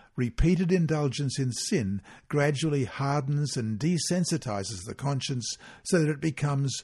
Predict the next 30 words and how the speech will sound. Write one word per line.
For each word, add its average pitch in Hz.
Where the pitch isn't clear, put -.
more 135
difficult 101
to 120
repent. 104
The 190
devil 208
doesn't 147
care 139
that 107
we 110
believe 104
theoretically 110
in 92
the 90
second 98
coming 95
of 95
Jesus, 131
as 131
long 190
as 233
he 185
can 156
make 143
us 139
postpone 139
our 131
preparation 147
for 165
it. -